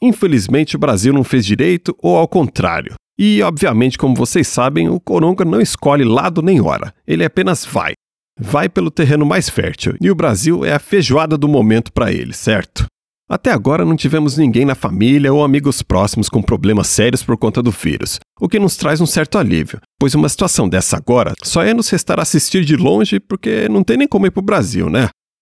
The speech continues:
Mas é muito triste essa quantidade de idaís que o Brasil tá perdendo diariamente. Quando eu gravo aqui o meu episódio, já são mais de sessenta e nove mil famílias que perderam um ente. Enquanto aqui, não que seja menos triste,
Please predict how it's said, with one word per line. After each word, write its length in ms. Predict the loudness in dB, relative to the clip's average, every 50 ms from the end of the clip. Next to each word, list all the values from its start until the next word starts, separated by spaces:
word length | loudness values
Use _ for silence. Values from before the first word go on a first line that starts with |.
| _ -2
Mas 160 | -2 0 0 2
é 20 |
muito 240 | 0 0 -2 -4 -8 _ -2
triste 300 | 0 2 2 2 2 0
essa 160 | -2 -2 -2
quantidade 600 | 0 0 0 0 0 0 0 0 0 0 0 -2
de 160 | -2 0 0 0
idaís 560 | 2 2 0 2 2 2 2 2 0 -2 -2
que 120 | -2 -2
o 40 | -2
Brasil 340 | 0 0 0 0 0 0 0
tá 140 | -2 -4 -2
perdendo 360 | -2 -2 0 2 2 2 2
diariamente. 800 | 0 0 0 2 2 0 -2 -2 -6 -8 -10 -8 -6 -6 -6 -8 _ _ -20 _ -10 -2
Quando 160 | -2 0 0
eu 80 | 0 0
gravo 320 | 0 0 0 0 0 -2
aqui 180 | -4 -4 -2 0
o 40 |
meu 140 | 2 2 2
episódio, 600 | 0 -2 -4 -2 0 0 0 0 0 -2 -6 -10 _ _ -8
já 140 | -4 -4 -2
são 260 | 0 0 0 0 0
mais 160 | 0 0 -2 -2
de 120 | -2 -2
sessenta 460 | -2 -2 -2 -2 0 -2 0 0 0
e 40 | 0
nove 300 | 2 2 0 2 2 2
mil 180 | 2 2 2 0
famílias 480 | 0 -2 0 0 0 2 0 -2 -2
que 100 | -2 -4
perderam 420 | 0 0 -2 0 0 2 2 2 2
um 160 | 2 0 0
ente. 360 | -4 -6 -8 -10 -10 -10 -10 -10 _ _ _ -2
Enquanto 320 | -2 0 2 0 0 0 -4
aqui, 360 | -4 0 0 2 2 0 -2 _ _ _ _
não 200 | -6 -6 -4 -4
que 60 | -2 -2
seja 180 | -2 0 0
menos 320 | 2 2 2 2 0 -2 -4
triste, 420 | -6 -6 -6 -6 -8 -10 -12 -14